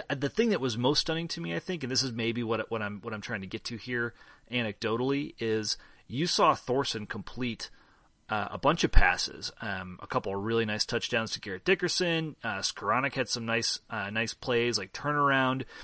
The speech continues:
uh, button hook, like, like, pretty simple passing plays, but the ball was placed in the right spot and the receivers, uh, hauled it in. And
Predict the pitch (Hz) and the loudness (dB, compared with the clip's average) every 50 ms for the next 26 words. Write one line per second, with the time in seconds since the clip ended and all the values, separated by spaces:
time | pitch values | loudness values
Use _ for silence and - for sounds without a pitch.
0 | - - - _ - 120 110 101 101 - 143 143 139 147 143 135 135 143 139 - | -18 -20 -20 _ -10 -8 -6 -6 -2 2 2 2 2 2 -2 -2 -2 -2 0 0
1 | 147 151 - - 175 170 - - - - 269 285 262 - - - - 175 170 - | -2 -2 0 0 -2 -2 -2 0 4 4 4 6 6 4 4 6 4 2 2 2
2 | 175 170 165 170 - - - - - _ _ _ - - 135 135 147 - - 214 | 2 2 2 2 -2 -8 -20 -20 -20 _ _ _ 0 4 6 6 6 6 4 0
3 | 208 208 202 - 226 233 233 240 254 247 233 - - _ - 131 127 120 113 - | -2 -4 -4 -2 0 0 2 0 0 -4 -6 -10 -6 _ 2 2 4 2 2 -2
4 | - - - - - - _ _ _ _ _ _ - 117 104 123 113 - - 117 | -8 -20 -20 -20 -20 -20 _ _ _ _ _ _ -16 -8 -4 -4 -4 0 4 6
5 | 120 120 117 113 110 101 - - 135 127 117 - - 123 110 101 101 98 101 98 | 6 6 6 4 2 -2 -2 0 0 0 0 0 -4 -6 -4 -4 -4 -4 -4 -2
6 | - - - - - 175 190 180 160 - - _ - 135 120 113 113 113 107 107 | -2 -2 -2 0 2 4 6 6 6 4 0 _ -6 -4 -4 -4 -2 -2 -2 -2
7 | 110 107 - - 135 127 127 127 127 123 117 117 113 - - - - - 113 107 | -2 0 0 0 0 0 0 0 0 0 0 0 -2 -4 -4 -6 -10 -8 -4 -2
8 | 104 101 98 101 101 95 95 - _ _ _ _ - - - 135 131 123 117 131 | -2 0 -2 -2 -4 -6 -8 -14 _ _ _ _ -18 -6 0 2 2 4 4 4
9 | 151 208 196 135 104 95 90 - _ - - 127 120 117 113 110 110 110 107 | 2 2 2 0 -2 -4 -8 -12 _ -10 -8 -6 -4 -4 -4 -4 -4 -6 -8